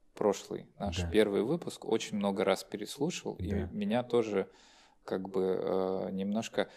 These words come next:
Speaker 1: Я смотрю израильский кулинарный канал. <laughs>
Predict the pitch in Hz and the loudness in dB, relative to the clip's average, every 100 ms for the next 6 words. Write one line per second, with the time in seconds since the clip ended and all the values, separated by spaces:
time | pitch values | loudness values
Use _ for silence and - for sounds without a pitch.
0 | - 131 156 - 120 131 131 101 110 117 | 0 6 6 4 2 6 6 6 6 4
1 | 107 - - 107 104 104 104 92 - 101 | 4 -8 -4 -2 0 0 0 -2 -4 -2
2 | 120 147 - _ _ - - - - - | 0 -2 -6 _ _ -14 -14 -16 -14 -4
3 | 233 - - 175 | -4 -2 -6 -6